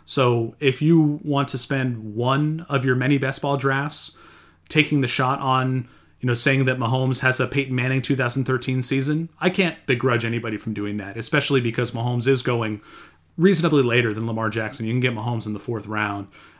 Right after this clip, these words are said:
A-, and I think you can make an even stronger case for the guys who are going even later, uh, Kyler Murray, Russell Wilson, Dak Prescott, Deshaun Watson.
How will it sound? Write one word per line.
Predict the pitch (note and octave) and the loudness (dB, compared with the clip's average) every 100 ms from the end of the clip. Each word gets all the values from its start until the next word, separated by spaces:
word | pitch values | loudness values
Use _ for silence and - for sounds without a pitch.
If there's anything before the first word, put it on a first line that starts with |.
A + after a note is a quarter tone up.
| - | -8
A-, | C3 D3 | -2 2
and | C3 | 4
I | |
think | B2 C#3 | 4 2
you | B2+ | 0
can | C#3+ | 2
make | C3+ C3 | 2 2
an | B2+ | 4
even | B2+ A#2+ | 2 2
stronger | - B2+ A#2+ | 2 0 0
case | A#2 A#2 A2 | 0 -2 -2
for | B2 | -2
the | A2+ | 0
guys | A#2+ A2+ | 2 0
who | A#2 | 0
are | A#2 | 0
going | B2 A2+ | 0 0
even | A2+ A2 B2 | 0 0 2
later, | C#3+ C3+ C3 - - - | 4 6 4 2 -20 -12
uh, | A2+ G#2+ | -6 -4
Kyler | - C3 A#2+ | 2 2 4
Murray, | B2 B2 A2+ | 4 2 2
Russell | A#2+ A2+ A#2+ | 0 2 0
Wilson, | A#2 - A#2 | 0 0 2
Dak | A#2 A#2 | 2 0
Prescott, | B2+ A#2+ - A#2+ | 0 -2 0 -2
Deshaun | A2+ - A2+ | -2 -2 -2
Watson. | A2+ A#2+ A#2+ - A#2 A#2+ | 0 2 2 0 0 0